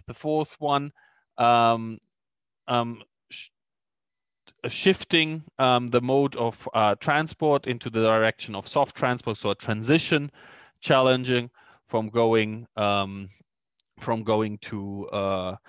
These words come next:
towards soft modes of transport. So, um,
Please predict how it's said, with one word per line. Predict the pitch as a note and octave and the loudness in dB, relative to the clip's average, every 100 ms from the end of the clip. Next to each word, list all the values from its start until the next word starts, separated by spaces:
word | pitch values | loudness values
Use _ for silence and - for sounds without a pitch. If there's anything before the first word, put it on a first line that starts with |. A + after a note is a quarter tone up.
| _ _ | _ _
towards | - G#2 G#2 - | -12 -4 -4 -6
soft | - G#2 G2 - - - _ _ _ _ | -2 -2 -2 -8 -20 -20 _ _ _ _
modes | G2 G2 G2 | -12 -10 -10
of | G2+ - | -12 -12
transport. | - G#2+ G2+ - - - - _ _ _ _ _ _ _ _ _ _ | -4 -4 -4 -10 -18 -18 -20 _ _ _ _ _ _ _ _ _ _
So, | - - A#3 B2 G#2+ - _ _ _ _ | -4 4 4 4 -2 -14 _ _ _ _
um, | D#3 E3+ F3 F3 F3 | 2 4 6 4 2